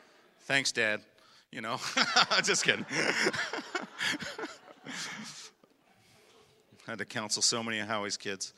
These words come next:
No, I'm kidding. <laughs> I'm so kidding. I'm so kidding. Right? We, we, we do that, right? We, we, but unintentionally we do. I've talked with my kids multiple times, like, that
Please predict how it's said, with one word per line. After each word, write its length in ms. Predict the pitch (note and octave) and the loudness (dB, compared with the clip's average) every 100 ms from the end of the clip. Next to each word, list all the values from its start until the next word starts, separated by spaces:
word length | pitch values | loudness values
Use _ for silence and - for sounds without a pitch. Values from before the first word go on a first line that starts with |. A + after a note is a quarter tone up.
| - - - | -18 -20 0
No, 120 | D3 | 2
I'm 60 | C#3+ | 6
kidding. 260 | - F3+ - | 6 8 10
<laughs> 60 | |
I'm 160 | A3+ F#3 | 10 10
so 260 | - G#3+ | 10 10
kidding. 320 | F#3+ F3+ C#3 C3+ | 10 10 10 6
I'm 140 | C3+ | 2
so 240 | - C#3+ | 0 -2
kidding. 300 | B2 G#2+ G2 E2 - - - C#3 | -2 -4 -4 -6 -10 -8 -8 -6
Right? 260 | - E3+ E3+ - - | 6 8 8 2 -4
We, 200 | G3 G#3 | 4 4
we, 180 | G3+ G3+ | 6 4
we 180 | G3+ G#3 | 6 4
do 380 | D#3 G#3 A#3 C#4 | 6 8 10 12
that, 300 | F#3+ D#3+ D#3+ | 12 12 10
right? 320 | D#3+ D#3+ G3 - - | 8 8 6 2 -6
We, 180 | D3 E3+ B2+ | -4 -4 -4
we, 140 | D#3+ F3+ - - C#3 _ | -4 -4 -6 -20 -20 _
but 160 | F3+ E3 - C#3+ _ _ _ _ _ _ | -4 -4 -8 -20 _ _ _ _ _ _
unintentionally 600 | D#3+ G3 E3+ E3+ F3+ C#3 | -2 -2 0 0 0 -4
we 100 | A2 | -8
do. 140 | G#2 C#3+ - | -12 -14 -8
I've 420 | B2 G3 D3 - - - | -4 -4 -6 -14 -16 -10
talked 260 | - C3+ - | -6 -4 -6
with 80 | |
my 140 | A#2+ A2+ | -12 -10
kids 240 | - G2+ | -12 -12
multiple 300 | A2 C#3+ G#2 | -12 -14 -14
times, 320 | F2+ A#2 G2 | -14 -14 -14
like, 100 | F2+ E2 _ _ _ _ _ | -18 -20 _ _ _ _ _
that 100 | A2+ | -18